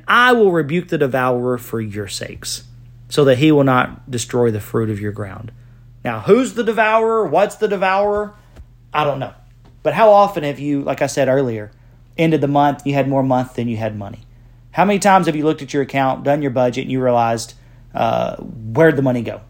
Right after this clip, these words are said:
We still have bills, we still have to eat, we still have to pay for gas.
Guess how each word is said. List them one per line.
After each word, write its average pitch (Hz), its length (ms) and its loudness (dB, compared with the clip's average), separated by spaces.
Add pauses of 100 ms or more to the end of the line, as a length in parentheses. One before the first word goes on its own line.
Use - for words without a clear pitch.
(180)
We 139 100 -4
still 139 180 0
have 123 180 0
bills, 160 420 4
we 127 80 -2
still 120 220 -6
have 110 320 -8 (440)
to - 180 -6
eat, 208 300 2
we 151 80 0
still 131 180 2
have 120 120 -4
to - 60 -18
pay 110 80 -8
for 117 140 -16
gas. 180 580 0